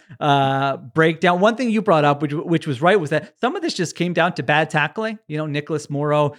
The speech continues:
versus Deebo Samuel in the middle of the field. Uh, Jordan Davis missed a tackle on a run play. Reed Blankenship missed a tackle on a run play. Eli Ricks doesn't bring Jawan Jennings down, and that leads to a touchdown.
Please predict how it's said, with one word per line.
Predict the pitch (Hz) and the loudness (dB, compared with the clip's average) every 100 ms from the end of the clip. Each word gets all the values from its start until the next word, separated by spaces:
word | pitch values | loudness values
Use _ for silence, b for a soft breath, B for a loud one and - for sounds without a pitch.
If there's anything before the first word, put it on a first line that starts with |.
| B - | B -6
versus | 139 - | -4 -2
Deebo | 143 143 131 | 0 0 0
Samuel | 156 143 139 131 | 0 0 0 -4
in | 131 | -6
the | |
middle | 127 131 | -6 -8
of | 127 | -8
the | 120 | -10
field. | - 127 123 - b | -8 -6 -6 -12 b
Uh, | 127 123 | -10 -8
Jordan | 127 143 143 | -4 -2 0
Davis | 135 143 139 135 - | 2 2 2 -4 -4
missed | 131 - | -8 -8
a | |
tackle | 120 131 131 135 | -8 -6 -4 -4
on | 131 | -2
a | 131 | -2
run | 120 135 131 | 0 -2 -2
play. | - 123 | -6 -6
Reed | 117 131 | -6 -6
Blankenship | 123 135 143 131 151 - | -2 -2 -2 -4 -6 -12
missed | 131 | -16
a | 127 | _
tackle | 151 120 - 135 B B | -10 -8 -8 -10 B B
on | 135 131 | -4 -2
a | |
run | 127 135 127 | -2 -2 -2
play. | - 131 | -4 -8
Eli | 131 151 143 135 | -4 -2 -2 -2
Ricks | 127 147 139 - b - | 0 0 -2 -8 b -6
doesn't | 143 127 117 | -6 -4 -6
bring | 139 131 | -6 -6
Jawan | 135 131 139 | -6 -4 -6
Jennings | 123 143 143 131 | -4 -6 -6 -6
down, | - 135 127 - b | -6 -4 -4 -6 b
and | 139 139 | -6 0
that | 143 151 | 0 0
leads | 147 139 - | -2 -6 -2
to | 143 | -2
a | 127 | 0
touchdown. | 143 135 - 135 123 | 0 0 0 -2 -4